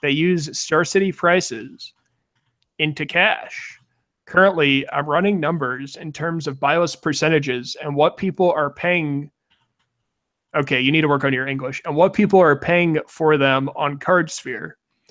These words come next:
I wasn't sure if there was anything more effective available other than, say, picking up cards people need that won't hold value, like standard staples,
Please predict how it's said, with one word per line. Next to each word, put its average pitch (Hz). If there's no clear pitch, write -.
I 147
wasn't 190
sure 185
if 156
there 151
was 143
anything 165
more 160
effective 147
available 147
other 180
than, 208
say, 147
picking 196
up -
cards 143
people 185
need 170
that 131
won't 143
hold 160
value, 143
like 143
standard 151
staples, 131